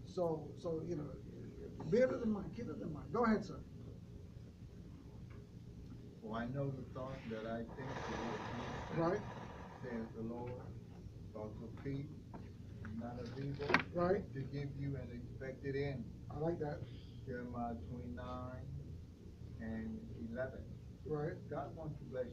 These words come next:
Speaker 2: you so that you, so that through you, the nation, the families of the earth will be blessed.
Speaker 1: Right.
Speaker 2: You are blessed in order to be a blessing.
Speaker 1: I like.
Speaker 2: God has promised to bless those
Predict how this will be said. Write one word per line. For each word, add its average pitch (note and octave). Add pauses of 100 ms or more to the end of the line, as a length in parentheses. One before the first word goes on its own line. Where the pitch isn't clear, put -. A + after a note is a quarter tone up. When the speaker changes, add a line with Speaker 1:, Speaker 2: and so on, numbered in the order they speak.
Speaker 2:
you A#2+ (100)
so A2+
that A2+ (220)
you, C#3 (280)
so B2 (100)
that B2 (100)
through D3
you, D#3+
the A2+
nation, A#2+ (140)
the A2+
families G#2
of A#2
the -
earth - (120)
will A#2
be A#2+ (120)
blessed. C3+ (260)
Speaker 1:
Right. E3 (480)
Speaker 2:
You - (160)
are C3+ (100)
blessed D#3
in A#2
order C3+
to - (140)
be B2 (120)
a B2+ (100)
blessing. - (160)
Speaker 1:
I D3+
like. D3+ (460)
Speaker 2:
God D#3
has D#3 (160)
promised C#3+
to -
bless C#3 (160)
those C3